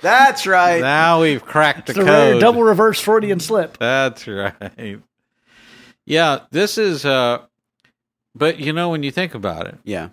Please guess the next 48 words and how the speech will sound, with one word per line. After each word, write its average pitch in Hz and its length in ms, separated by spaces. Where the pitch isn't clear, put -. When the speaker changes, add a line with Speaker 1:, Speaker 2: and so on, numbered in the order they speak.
Speaker 2:
we 135 160
could 151 220
start 160 380
a 117 80
service 82 460
called 85 360
Bride 87 460
Box. - 640
Speaker 1:
People 202 220
spend 202 220
a - 20
lot 185 180
of 180 60
money 202 180
on 180 140
weddings, 190 340
man. 123 340
Speaker 2:
That's 117 260
right. 123 320
Speaker 3:
That's - 140
Speaker 2:
And 117 80
Speaker 3:
true. 170 280
Speaker 2:
we 180 460
need 147 300
to 123 80
get 120 280
in 123 180
on 101 240
that 107 260
racket. 92 640
Speaker 1:
That 143 200
sweet, 190 640
sweet 185 720
wedding 143 380
cash. - 640
Speaker 2:
I 117 140
mean, 117 200
there's 120 240
a 113 80
lot 104 460
of 78 100
it. - 360
Speaker 1:
Sure. 147 340
Well, 143 180
Speaker 2:
'Cause 156 280
here's 240 220
what's 208 200
happened 190 560